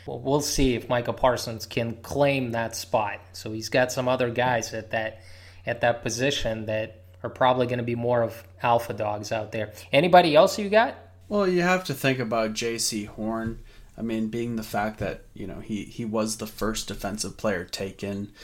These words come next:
Speaker 2: you know, he had a great pro day, you know, a guy who can rack up some interceptions, a guy who can be on the stat sheet, you know, a guy who's a playmaker on the defensive side of the ball. So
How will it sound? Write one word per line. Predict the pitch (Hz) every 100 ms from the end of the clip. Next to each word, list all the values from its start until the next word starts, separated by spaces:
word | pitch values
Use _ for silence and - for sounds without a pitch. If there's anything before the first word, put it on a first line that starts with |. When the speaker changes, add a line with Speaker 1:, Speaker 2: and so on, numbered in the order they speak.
| - - -
Speaker 2:
you | 104
know, | 98
he | 110 110
had | - 110 101
a |
great | 104 110 104 -
pro | - 107 101
day, | 98 101 101 98 107 - -
you | 110
know, | 107 98
a |
guy | 110 117 117
who | 117
can | 110 110
rack | 110 107
up | 117
some | - 107
interceptions, | 107 101 107 101 95 - 98 101 101
a |
guy | 104 107 107
who | 110
can | 107
be | 101
on | 107 101
the |
stat | 104 - 95 95
sheet, | - - 107 104 104 - - -
you | 117
know, | 110
a | 110
guy | 123 120
who's | 120 113
a | 110
playmaker | - 113 110 107 101 - 107
on | 104
the |
defensive | 101 104 107 104 104
side | - 101 98
of |
the | 101
ball. | 92 95 101
So | 107 - 113 110